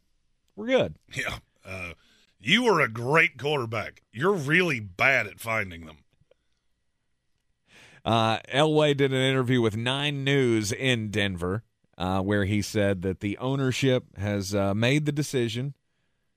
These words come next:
Speaker 1: not to extend his contract as a consultant after being the G M of this team. And he says that the Broncos are in good hands.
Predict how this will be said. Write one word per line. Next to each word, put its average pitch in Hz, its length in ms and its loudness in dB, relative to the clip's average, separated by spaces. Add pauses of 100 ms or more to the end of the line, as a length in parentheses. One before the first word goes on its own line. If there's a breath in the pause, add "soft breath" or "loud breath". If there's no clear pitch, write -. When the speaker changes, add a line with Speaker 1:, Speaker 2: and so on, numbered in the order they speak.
(360)
Speaker 1:
not 110 320 -4
to 113 400 -2 (220)
extend 123 400 -2
his 127 140 0
contract 90 680 -6 (500)
as 98 220 -4
a 101 160 -4 (320)
consultant 110 600 -4 (300)
after 87 180 -10
being 95 280 -4
the 95 60 -6
G 113 280 0
M 113 160 0
of 80 140 -8
this 85 180 -8
team. 82 320 -6 (880)
And 107 100 0
he 104 60 -2
says 117 220 -2
that 101 140 -8
the 98 60 -18
Broncos 117 480 -2
are 101 60 -6
in 90 180 -10
good 98 360 2
hands. 76 600 -12